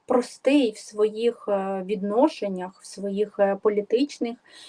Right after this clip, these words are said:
е, і фізичних діяльностях. М, і наш ворог тут, о, є на, е, домовленості з ними, але вона обмежена в часі, і в просторі, і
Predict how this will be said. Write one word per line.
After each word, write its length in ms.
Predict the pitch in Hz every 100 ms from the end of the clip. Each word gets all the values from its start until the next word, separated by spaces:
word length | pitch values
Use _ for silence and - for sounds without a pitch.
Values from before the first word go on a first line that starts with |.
| - -
е, 320 | 202 196 196
і 380 | - 214 196 185
фізичних 720 | 240 240 220 240 - 254 269 -
діяльностях. 800 | 220 240 226 226 226 - - 220 _ - - _ -
М, 760 | 269 208 214 208 208 208 208 208 - -
і 120 | 233
наш 340 | 226 - -
ворог 400 | 214 240 311 285 -
тут, 280 | 214 -
о, 280 | 208 202 196 196
є 420 | 202 196 226 233
на, 380 | 208 202 202 202 - - - -
е, 360 | - - 185 196
домовленості 920 | 214 247 226 202 196 208 220 - -
з 120 | 233
ними, 300 | 240 240 233 220
але 200 | - 214
вона 260 | 226 220 220
обмежена 480 | 214 214 233 226 208
в 80 | 202
часі, 440 | 214 226 254 -
і 60 | 196
в 80 |
просторі, 720 | - 196 208 214 - 202 202 -
і 220 | 196 196